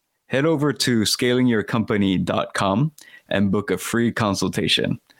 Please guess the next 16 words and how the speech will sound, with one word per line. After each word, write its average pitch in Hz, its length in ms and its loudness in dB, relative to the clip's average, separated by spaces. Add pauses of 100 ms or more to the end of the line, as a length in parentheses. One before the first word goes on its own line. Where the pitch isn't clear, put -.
(240)
Let's 165 320 -2
talk 160 280 0
about 104 340 0
what 107 180 0
your 104 120 0
business 104 420 0
needs 101 280 0
are, 104 440 0 (300)
where 113 160 0
your 117 140 0
current 180 300 0
strategy 143 500 0
is 98 140 0
letting 107 260 2
you 101 120 2
down, 104 480 2